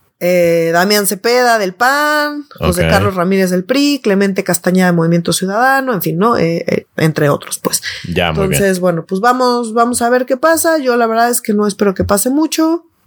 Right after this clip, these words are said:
Speaker 2: No, yo tampoco.
Speaker 1: Pero bueno, pues es como
Speaker 2: Tristemente.
Speaker 1: corolario de, pues, que es que estos son los controles que tenemos, pero, pues, los
Speaker 2: Así es.
Speaker 1: controles, pues, no, no van a servir de nada. Y más bien, pues, esta es lamentable, eh,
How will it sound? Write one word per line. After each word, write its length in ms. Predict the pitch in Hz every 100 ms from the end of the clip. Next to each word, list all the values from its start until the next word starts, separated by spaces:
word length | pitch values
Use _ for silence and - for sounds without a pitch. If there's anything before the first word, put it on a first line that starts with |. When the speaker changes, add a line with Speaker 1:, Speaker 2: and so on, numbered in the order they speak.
| _ -
Speaker 2:
No, 240 | 90 87
yo 140 | 87 82
tampoco. 260 | - 185
Speaker 1:
Pero 200 | 185 180
bueno, 320 | 175 175 160 -
pues 160 | 160
es 160 | 190 -
como 140 | 202
Speaker 2:
Tristemente. 340 | 196 - 190 180
Speaker 1:
corolario 400 | 185 190 196 185
de, 160 | 175
pues, 180 | 170 160
que 140 | -
es 100 | 170
que 80 | -
estos 240 | 196 208 196
son 180 | 196
los 140 | 185 175
controles 480 | 175 165 175 165 -
que 80 | 175
tenemos, 560 | 226 262 254 285 302
pero, 220 | - - -
pues, 140 | -
los 80 | 80 80
Speaker 2:
Así 100 | 80
es. 160 | 76
Speaker 1:
controles, 540 | 160 156 156 - - -
pues, 160 | - -
no, 200 | 170 175
no 140 | 165 170
van 120 | 165
a 60 | 151
servir 300 | 156 170 190
de 100 | 262
nada. 340 | 285 285 349 - - - - -
Y 80 |
más 240 | 170 175 170
bien, 340 | 175 175 208
pues, 280 | 208 156 151
esta 480 | 156 - 165 165 - 170
es 160 | 160
lamentable, 720 | 170 165 175 180 180 180 233 262
eh, 640 | 165 156 156 156 156 151